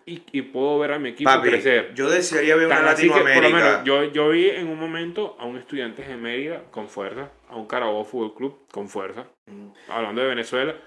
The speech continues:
Speaker 1: y ya, por lo menos,
Speaker 2: Bajaron
Speaker 1: la,
Speaker 2: a segunda
Speaker 1: la,
Speaker 2: división.
Speaker 1: la semana pasada vi una, una noticia que decía, "El Estudiantes de Mérida está buscando quién coño lo compre para no quedar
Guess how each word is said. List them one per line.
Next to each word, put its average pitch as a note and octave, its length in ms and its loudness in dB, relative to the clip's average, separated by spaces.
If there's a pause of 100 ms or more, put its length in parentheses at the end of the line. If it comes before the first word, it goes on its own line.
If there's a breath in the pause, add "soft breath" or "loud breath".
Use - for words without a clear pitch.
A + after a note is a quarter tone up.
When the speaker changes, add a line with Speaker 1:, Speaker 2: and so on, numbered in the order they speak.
(240 soft breath)
Speaker 1:
y B2+ 120 -4
ya, C3 360 -2
por D3 100 -2
lo C#3+ 60 0
menos, D#3 200 0
Speaker 2:
Bajaron D3+ 240 4
Speaker 1:
la, - 40 0
Speaker 2:
a - 40 -2
segunda D3+ 300 0
Speaker 1:
la, D#3+ 40 8
Speaker 2:
división. D3 420 4
Speaker 1:
la D3 120 6
semana D3+ 440 0
pasada E3 440 2
vi D3 120 -2
una, D#3+ 220 -4
una D#3 160 -4
noticia D3 400 -6
que C#3+ 100 -4
decía, B2+ 480 -4
"El B2+ 120 -6
Estudiantes A#2+ 400 -6
de D#3 100 -8
Mérida C#3 220 -6
está C3 160 -8
buscando C3+ 420 -6
quién C3+ 160 -8
coño C#3+ 280 -10
lo C#3 140 -8
compre D3 320 -6
para B2 240 -6
no A2+ 220 -12
quedar B2 480 -6